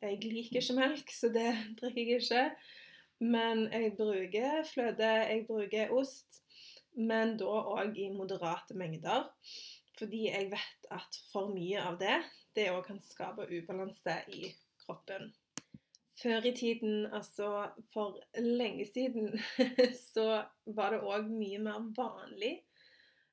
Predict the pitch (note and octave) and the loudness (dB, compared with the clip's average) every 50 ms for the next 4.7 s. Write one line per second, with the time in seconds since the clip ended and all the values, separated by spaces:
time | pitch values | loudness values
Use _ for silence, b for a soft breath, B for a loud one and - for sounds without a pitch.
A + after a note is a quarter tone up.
0 | b - A#3 A#3 A#3 A#3 A3+ A3+ A#3 A3+ - F#3 F#3 F#3+ G3 G3+ - - G3 F#3+ | b -2 0 2 2 2 2 0 -2 -4 -4 -4 -4 -4 -4 -4 -4 -6 -8 -8
1 | - - F#3+ - - G3 G3+ G3+ G3 F3+ F3 F3 F3+ - - - F#3+ F#3 F#3+ G3+ | -10 -12 -10 -6 -4 -2 0 0 2 2 0 -2 -2 -6 -8 -8 -6 -4 -2 -2
2 | G3 G3+ G3 G3 F#3+ F#3+ F#3+ F#3+ F#3 - - G3+ - - - - - - B3+ B3+ | -2 0 -2 -2 -2 -2 -2 -2 -2 -4 -8 -10 -10 -10 -10 -12 -8 -2 0 0
3 | C4+ C#4 C#4+ C4+ - - - - G#3+ G#3 G#3 G#3 - - A#3 G#3+ A3 A3 A3 G#3+ | 0 0 0 -2 -4 -6 -6 -6 -4 -4 -4 -4 -4 -6 -4 -2 0 0 0 0
4 | G3+ F#3 F#3 F#3 F#3 - F#3 G3 B3 D4 F4 F#4+ - | 0 0 -2 -4 -4 -6 -6 -2 0 0 0 0 -2